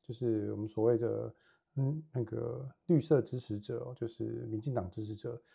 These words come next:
呃，现在我发现他们都自称自己是一四五零哦。那一四五零以前好像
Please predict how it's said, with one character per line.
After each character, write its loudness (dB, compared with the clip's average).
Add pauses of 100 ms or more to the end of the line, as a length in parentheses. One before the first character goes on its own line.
(220)
呃， -6
现 -2
在 4
我 2
发 6
现 6
他 6
们 2
都 8
自 -2
称 2
自 0
己 -2
是 -6
一 -6
四 -4
五 -8
零 -16 (120)
哦。 -14 (440)
那 4
一 6
四 4
五 8
零 4
以 0
前 -2
好 -6
像 2